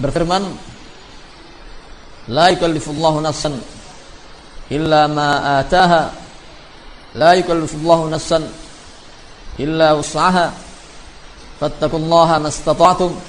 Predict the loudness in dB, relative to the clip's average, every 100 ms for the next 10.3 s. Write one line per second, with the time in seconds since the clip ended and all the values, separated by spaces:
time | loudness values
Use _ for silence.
0 | -18 -18 -20 -20 -20 -20 -20 -20 -20 -20
1 | -20 -16 -14 -12 -4 4 6 4 -4 -12
2 | -8 0 2 4 2 2 -2 -6 -14 -20
3 | -20 -20 -20 -20 -20 -20 -20 -20 -14 -2
4 | 4 4 2 -6 -14 -20 -20 -20 -12 -6
5 | -4 -2 0 0 0 -2 -12 -20 -20 -20
6 | -20 -20 -20 -20 -20 -20 -20 -10 -2 2
7 | 2 2 -2 -2 -2 -2 -2 -4 -4 0
8 | 0 -2 -8 -10 -16 -18 -18 -18 -18 -20
9 | -16 -8 -6 -4 -4 -4 -6 -2 0 0
10 | -2 -4 -6